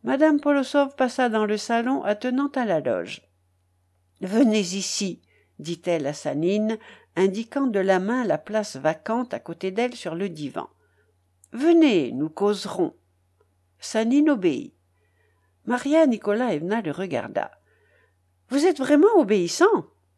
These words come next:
Votre femme aura une vie facile avec vous. » « Cet imbécile », continua-t-elle en désignant du bout de son éventail l'acteur qui hurlait toujours.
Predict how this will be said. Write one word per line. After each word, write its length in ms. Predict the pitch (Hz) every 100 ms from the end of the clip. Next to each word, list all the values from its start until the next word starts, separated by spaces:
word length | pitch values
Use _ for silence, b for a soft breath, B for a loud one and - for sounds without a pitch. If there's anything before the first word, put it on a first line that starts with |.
| _ _
Votre 340 | 156 175 - 151
femme 340 | - 226 180
aura 280 | 160 175 175
une 100 | 151
vie 180 | 131 131
facile 520 | 254 359 - 269 240
avec 240 | 185 185
vous. » « 320 | 165 175 180 - _ _ _ _ _ _ _ _
Cet 380 | - 180 185 -
imbécile », 1000 | 156 139 147 160 - - - 135 - - - b b b b
continua-t-elle 960 | 156 175 208 233 269 269 262 311 311
en 80 | 170
désignant 580 | 175 226 170 185 214 240
du 160 | 156 156
bout 220 | 185 202
de 80 | 139
son 260 | - 123
éventail 760 | 135 - 202 202 254 254 233 - B B B
l'acteur 680 | - 233 - - 277 285 277
qui 220 | - 196 -
hurlait 400 | 202 190 190 247
toujours. 560 | 247 131 151 139 90